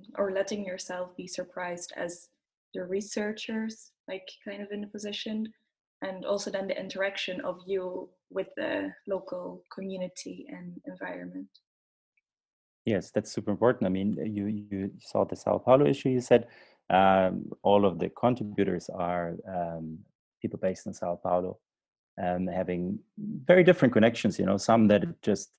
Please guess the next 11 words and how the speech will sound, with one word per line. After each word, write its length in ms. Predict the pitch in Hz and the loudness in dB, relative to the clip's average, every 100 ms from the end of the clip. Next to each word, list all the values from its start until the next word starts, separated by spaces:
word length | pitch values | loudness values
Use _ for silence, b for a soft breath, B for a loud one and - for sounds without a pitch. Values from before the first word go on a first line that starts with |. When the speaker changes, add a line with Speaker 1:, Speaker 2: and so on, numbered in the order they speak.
| - - | -10 -2
Speaker 2:
just 220 | 123 110 - | 0 0 0
recently 440 | 95 101 98 85 | 0 0 0 -2
arrived 340 | 90 135 143 107 | 6 8 8 6
there, 160 | 95 | 2
some 240 | - 98 87 | 4 2 2
that 160 | 87 | 0
lived 260 | 87 90 90 | 0 0 2
there 140 | 87 | 2
their 160 | 87 87 | 2 0
entire 320 | 85 87 90 | 0 0 4
life, 240 | 107 127 | 4 4